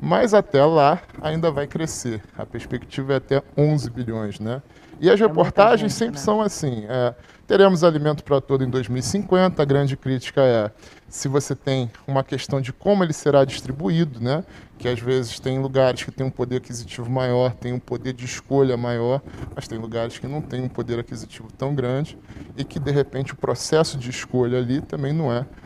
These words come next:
Speaker 1: tão grande também.
Speaker 2: Ah, lembrei
Speaker 1: Então
Speaker 2: de um filme, vou jogar.
Speaker 1: Fala.
Speaker 2: Tem um filme
Speaker 1: Já dá a
Speaker 2: muito
Speaker 1: dica pra
Speaker 2: legal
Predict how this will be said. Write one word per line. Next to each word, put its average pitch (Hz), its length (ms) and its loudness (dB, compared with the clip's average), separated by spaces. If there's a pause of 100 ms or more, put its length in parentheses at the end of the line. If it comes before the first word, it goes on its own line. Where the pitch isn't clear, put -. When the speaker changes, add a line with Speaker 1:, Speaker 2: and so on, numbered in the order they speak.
(220)
Speaker 1:
tão 131 180 0
grande 120 380 -2
também. 113 440 -4
Speaker 2:
Ah, 208 160 -8
lembrei 170 300 4
Speaker 1:
Então 202 100 10
Speaker 2:
de 254 80 -2
um 277 60 -4
filme, 147 460 -8
vou 202 200 -2
jogar. 190 480 -2 (380)
Speaker 1:
Fala. 120 320 0 (180)
Speaker 2:
Tem 202 160 -4
um 202 80 -2
filme 233 260 -6
Speaker 1:
Já 220 60 0
dá 226 140 2
a - 40 8
Speaker 2:
muito 269 120 4
Speaker 1:
dica 277 120 0
pra 262 100 2
Speaker 2:
legal 220 140 2